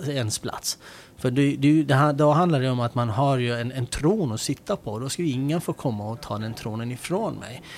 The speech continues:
Eh, det blir som en kung som aldrig vill abdikera och inte vill lämna plats åt andra. Så att det blir väldigt hierarkiskt och odemokratiskt att tänka så. Och, eh, vi har ju ett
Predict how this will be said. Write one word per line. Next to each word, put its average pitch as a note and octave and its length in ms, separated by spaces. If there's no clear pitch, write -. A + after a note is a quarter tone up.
Eh, A#2+ 320
det B2+ 100
blir D#3+ 200
som D#3 180
en C#3 140
kung C3 340
som C3 160
aldrig B2 360
vill A#2 180
abdikera C3+ 680
och A#2 80
inte A2+ 200
vill A2 240
lämna A2+ 300
plats - 480
åt A#2 300
andra. C#3+ 480
Så - 120
att - 200
det B2+ 80
blir D3+ 320
väldigt D3 680
hierarkiskt A#2+ 840
och A2 220
odemokratiskt B2+ 1200
att - 120
tänka D3 500
så. - 300
Och, - 320
eh, C3 280
vi B2+ 120
har D3 120
ju F#3+ 120
ett - 320